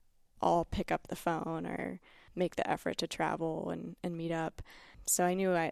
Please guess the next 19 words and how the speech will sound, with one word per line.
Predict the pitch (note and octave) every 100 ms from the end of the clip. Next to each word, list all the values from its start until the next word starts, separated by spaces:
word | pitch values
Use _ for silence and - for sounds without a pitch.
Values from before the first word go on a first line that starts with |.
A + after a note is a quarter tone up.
| -
I | F3+
had | F#3+ F3+
to |
change | - F3+ E3+
myself. | - - F#3 - - - - - - -
And | F#3 F3 E3 D#3+ D#3+ E3 - _ _ -
at | G3+
the | G3+
time, | - G#3+ G3+
there | G3 F#3+
was | F3
a | F3
lot | E3+ E3+ E3+ F#3
of | F3
talk | - - F3 E3+
about | F#3 F#3+ F#3+ -
Snapchat. | - - G3 - - G#3+ A3 - - - - - -
And, | - F#3+ F3+ E3+ E3+ E3+
um, | E3+ E3+ E3+